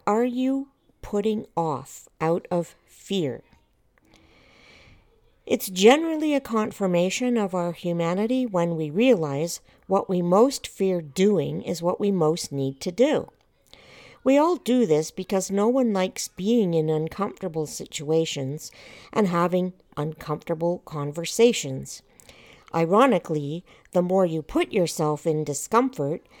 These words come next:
the less it bothers you, and eventually it becomes the least of your concerns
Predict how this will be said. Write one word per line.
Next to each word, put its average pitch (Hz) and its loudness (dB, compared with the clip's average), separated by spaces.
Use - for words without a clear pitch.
the 170 0
less 165 4
it 220 0
bothers 180 2
you, 143 -4
and 202 0
eventually 190 -2
it 180 -4
becomes 226 0
the 196 2
least 208 0
of 160 -6
your 156 -2
concerns 147 -6